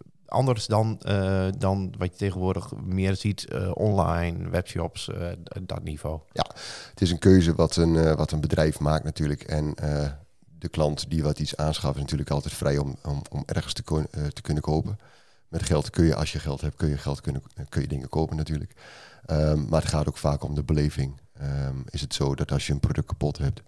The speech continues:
Speaker 2: eh, of je hebt schade of, eh, wat dan ook, eh,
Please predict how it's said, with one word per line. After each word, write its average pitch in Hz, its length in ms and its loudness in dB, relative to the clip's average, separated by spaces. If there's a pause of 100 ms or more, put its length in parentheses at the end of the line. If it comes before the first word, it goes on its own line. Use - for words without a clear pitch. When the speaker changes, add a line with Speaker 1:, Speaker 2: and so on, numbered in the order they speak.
(540)
Speaker 2:
eh, 69 200 -6
of 71 120 -6
je 71 60 -4
hebt - 160 -2
schade 71 480 2
of, - 300 -8
eh, 67 100 -8 (400)
wat 64 120 -10
dan 64 160 -6
ook, 65 140 -6 (280)
eh, 65 120 -6